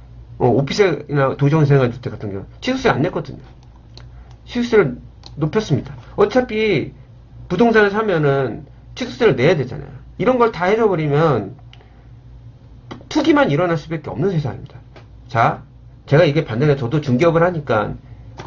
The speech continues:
이게 날 수, 낫겠죠. 중개업할 때 이게 더 좋습니다. 근데 그 형평성, 공정성은 이게 다 사라지는 겁니다.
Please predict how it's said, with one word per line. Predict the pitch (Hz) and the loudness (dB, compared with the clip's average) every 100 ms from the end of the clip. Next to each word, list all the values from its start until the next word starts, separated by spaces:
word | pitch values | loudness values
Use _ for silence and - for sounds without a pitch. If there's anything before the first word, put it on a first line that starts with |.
| - - - - - - | -20 -20 -20 -20 -18 -6
이게 | 151 220 | 2 4
날 | 131 139 | 4 0
수, | - - | -2 -2
낫겠죠. | 113 127 - - 110 104 110 98 - - - - - | -2 0 -4 -4 -2 -2 -2 -6 -18 -20 -20 -20 -14
중개업할 | - 175 214 208 | -4 0 2 2
때 | 208 | 2
이게 | 175 | -2
더 | 151 | -2
좋습니다. | 143 127 208 185 104 - - - - - - - | -2 -4 -2 -2 -2 -8 -16 -20 -20 -20 -10 -2
근데 | 202 202 190 - - - - - - - | 4 4 4 0 -8 -20 -20 -20 -12 2
그 | 226 | 4
형평성, | 220 269 277 254 233 196 185 113 - | 6 4 2 0 2 2 2 2 -2
공정성은 | - 190 208 226 208 196 | 0 0 2 2 2 2
이게 | 151 | 0
다 | 151 160 | -4 -8
사라지는 | 214 277 269 247 160 | 0 4 4 2 -4
겁니다. | 92 87 - | -6 -10 -16